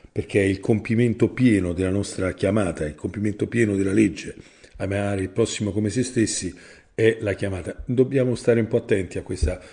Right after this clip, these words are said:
definizione, amare il prossimo come noi stessi, perché tendenzialmente una certa deriva New Age oggi ci porta a pensare che questo ponga come prioritario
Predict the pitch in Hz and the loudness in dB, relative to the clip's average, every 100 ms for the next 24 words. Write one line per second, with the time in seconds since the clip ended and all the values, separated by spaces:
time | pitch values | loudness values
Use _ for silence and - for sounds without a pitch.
0 | - - 104 95 98 - 98 98 107 104 | -20 -4 -2 0 -2 -4 -4 0 0 0
1 | 101 107 - 110 95 95 95 92 - 87 | 0 -2 -2 -4 -4 -4 -6 -6 -8 -8
2 | 110 101 - 92 - - - - - 117 | -8 -8 -6 -8 -10 -18 -20 -20 -2 0
3 | 117 113 131 117 113 - 107 104 123 - | 2 0 0 0 0 -2 -4 0 0 0
4 | 107 101 104 101 95 90 - - - - | -2 0 0 0 -2 -4 -10 -20 -16 0
5 | 110 104 92 92 87 - 117 110 92 95 | 2 2 0 -2 -6 -6 0 0 0 -4
6 | 92 - - - - 110 123 120 - 101 | -6 -8 -14 -8 -4 2 2 2 0 0
7 | - 104 95 95 85 82 87 - - - | 0 -2 -2 -4 -2 -2 -6 -8 -20 -20
8 | _ 110 104 101 98 - - 139 123 - | _ 0 2 2 -2 -12 -4 0 0 2
9 | 107 101 - - - 104 98 98 95 90 | 2 2 -4 -8 2 4 4 0 -2 -2
10 | 110 101 95 87 - 120 117 113 107 101 | -2 -2 -2 -4 0 4 4 4 2 -2
11 | 92 95 98 - | -2 -2 -4 -6